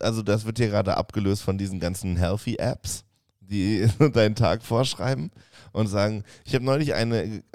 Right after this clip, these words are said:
gesehen, die, ähm, theoretisch, also die guckt sozusagen, wie dein Bewegungsmuster ist und so und, äh, trackt das die ganze Zeit und macht dann so Vorschläge und sagt,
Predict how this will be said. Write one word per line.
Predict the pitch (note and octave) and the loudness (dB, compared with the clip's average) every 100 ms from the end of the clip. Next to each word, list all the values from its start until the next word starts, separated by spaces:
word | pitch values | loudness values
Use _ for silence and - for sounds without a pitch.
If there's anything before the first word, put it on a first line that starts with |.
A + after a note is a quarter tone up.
| - | -6
gesehen, | G#2+ G2+ A2 B2 A2+ | -4 0 0 0 2
die, | A2 G2 | 2 2
ähm, | D2+ F#2+ F#2 | 2 0 0
theoretisch, | - A2 G#2+ C#3 C3+ A#2+ - | 4 4 4 0 -2 -6 -6
also | G2 G2 | -4 -4
die | F#2 F#2+ | -4 -4
guckt | - B2 - | -2 -2 -2
sozusagen, | G#2+ G#2 F#2 F#2 G2 | -6 -2 0 0 0
wie | |
dein | F#2+ F#2+ | 0 0
Bewegungsmuster | F#2 G2+ B2 C#3 B2+ B2+ C3 C3+ | 2 0 0 -2 0 -2 0 -4
ist | C#3 - | -4 -6
und | C3 | -6
so | C#3+ D#3+ A#3 _ _ _ _ _ | -4 -4 -4 _ _ _ _ _
und, | G2+ G2 F#2 - | 0 2 0 -2
äh, | D#2+ | -4
trackt | F#2+ - C3+ - | 0 0 0 -2
das | C#3 | -6
die | - | -4
ganze | B2 A#2+ C3 | 0 0 -2
Zeit | - B2+ C#3+ | -2 0 0
und | - A2 | 2 4
macht | A#2 - | 4 2
dann | A2+ | 2
so | G#2+ | 0
Vorschläge | - B2 D#3 - F2+ F2 | 0 0 0 0 -2 0
und | F#2 | -2
sagt, | F2+ G2+ | -4 -6